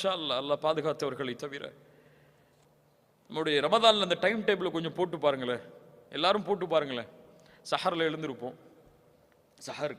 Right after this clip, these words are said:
கடைசி நேரத்தில் எழுந்திருக்கிற சுண்ணாவும் சொல்லிட்டு கடைசி நேரத்தில் எழுந்திருப்போம். எழுந்து சஹர்ல என்ன செய்வோம்? முஃமின்கள் என்ன செய்வாங்க? சஹர்ல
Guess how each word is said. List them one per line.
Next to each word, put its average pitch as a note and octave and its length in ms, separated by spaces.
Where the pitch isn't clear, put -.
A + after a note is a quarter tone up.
கடைசி E3+ 360
நேரத்தில் D3 320
எழுந்திருக்கிற C#3+ 500
சுண்ணாவும் C#3+ 400
சொல்லிட்டு B2+ 240
கடைசி F3+ 340
நேரத்தில் E3 400
எழுந்திருப்போம். C#3+ 380
எழுந்து A3 400
சஹர்ல A#3 680
என்ன G#3+ 180
செய்வோம்? G#3 340
முஃமின்கள் A#3+ 400
என்ன B3 80
செய்வாங்க? A3+ 480
சஹர்ல A#3 440